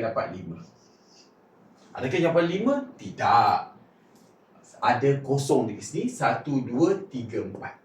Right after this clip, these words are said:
Letakkan di belakang ini. Jadi, kita kena tahu belakang ni tiga kosong akan ber-, letak sama dan kosong tu lagi letak di sini. Jadi, jawapannya adalah lima puluh ribu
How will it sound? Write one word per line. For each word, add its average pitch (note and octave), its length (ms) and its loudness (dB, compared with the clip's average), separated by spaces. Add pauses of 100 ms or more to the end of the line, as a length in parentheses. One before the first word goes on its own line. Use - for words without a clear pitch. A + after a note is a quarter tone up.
(420)
Letakkan - 640 -2
di G2+ 80 -6
belakang G2 480 -4
ini. E2+ 240 -12 (480)
Jadi, A#2 160 -4 (160)
kita - 240 -8
kena A2+ 160 -4
tahu E3 480 0
belakang A#2+ 480 0
ni E3+ 320 0
tiga C3 400 -2
kosong F3+ 480 0
akan A2+ 400 -4
ber-, A2+ 480 -4 (1200)
letak A#2+ 480 -6
sama G#3+ 560 -2
dan G#2 160 -4
kosong A2+ 320 -8
tu A#2 80 -6
lagi C3 240 -6
letak C3 320 -8
di E2+ 80 -14
sini. E2 280 -10 (200)
Jadi, A#2 240 -6
jawapannya B2 560 2
adalah B2 240 -4
lima C3+ 640 2
puluh A#2+ 400 0
ribu A2+ 640 -2